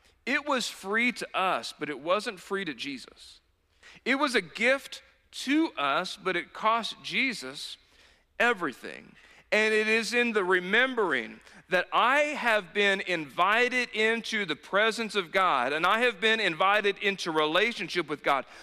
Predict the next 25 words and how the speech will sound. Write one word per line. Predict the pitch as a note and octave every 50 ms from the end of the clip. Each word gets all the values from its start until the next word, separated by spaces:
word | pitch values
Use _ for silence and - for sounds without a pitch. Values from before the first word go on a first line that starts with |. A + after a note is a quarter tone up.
| - _
not | - D#3+ F3 G#3+ A#3+ A#3+ G#3+ F#3 F#3+
based | A#3+ A#3+ A3+ - -
on | G#3+ G#3+ G#3 G3+
what | G3 G3+ G3 - -
I | F3+ G3+ A3+ A#3+
have | A#3+ A3+ F#3+ D#3 C3+ -
done, | D#3+ D3 C#3 C#3
but | C3+ D#3 D3 D3+
based | F#3 G#3 G3+ -
on | G3+ F#3 F3+ F3+ E3+
the | D#3+ D3 C3 - - - - _ _ _ _
price | - - - G#3+ A#3 A#3+ B3 B3 A#3 - -
that | G#3+ G3+ F3+ -
Jesus | D#3+ - - A#3+ B3+ C4+ B3 F#3+ F#3+ D3+ C#3 -
paid. | - - D3+ C#3 C3 B2+ B2 - - - - -
Man, | - B3+ G3 D3+ A2+ - - - -
we | F#3+ A3 A#3 A3+ G3+
sing | E3+ - - A#3 A#3+ B3 A#3+
it, | A3 F3+
that | - G#3+ A3 G#3+
hymn, | G3 A3+ A#3+ A3 D#3+ C#3+ C#3
"Jesus | C3 - - G3+ B3 C#4 C#4+ B3+ A#3 C4 B3+ B3 - - -
paid | F#3+ A#3 B3 B3 B3+ B3+ B3 A#3
it | A#3 A#3 A#3+ A#3+ A#3 A#3+ - - - _ _ _ _ _ _ _
all. | - A#3 A#3+ A3+ G3+ E3+ D3+ C3+ A2 - D2 - -